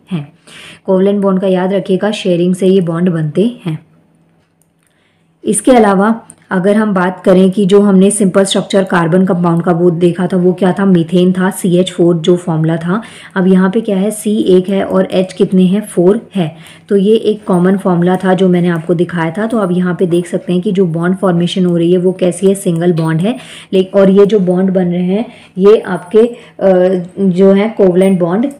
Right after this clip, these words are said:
हैं। अब इसके बाद में, अ, next देखिए, आग-, आगे आपको क्या चीज़ दे रखी है कि जो carbon है ना, वो हमारे लिए बहुत ज़्यादा important है।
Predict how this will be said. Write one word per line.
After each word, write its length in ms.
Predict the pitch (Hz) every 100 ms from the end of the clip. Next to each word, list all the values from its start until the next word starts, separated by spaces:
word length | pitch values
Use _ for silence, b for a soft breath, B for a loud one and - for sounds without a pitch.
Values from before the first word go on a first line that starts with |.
| -
हैं। 300 | 170 151 - _ _ b b b _ -
अब 220 | 196 - 202
इसके 300 | 214 - 233
बाद 260 | 202 185
में, 300 | 185 208 254 B B -
अ, 200 | 190 185
next 420 | 185 208 220 240
देखिए, 440 | 190 180 196 202
आग-, 320 | - 185 185 -
आगे 260 | 190 180 202
आपको 280 | 190 - 190
क्या 200 | 196 180
चीज़ 240 | 185 190
दे 200 | 180 175
रखी 220 | 165 -
है 160 | 185 226 B B -
कि 100 | 208
जो 140 | 240
carbon 420 | 254 202 180 208
है 120 | 208 185
ना, 120 | 190
वो 180 | 190 214
हमारे 460 | 202 175 170 190
लिए 140 | 208 214
बहुत 360 | 180 165 202
ज़्यादा 260 | 202 170 180
important 580 | 180 160 156 185 175
है। 140 | 175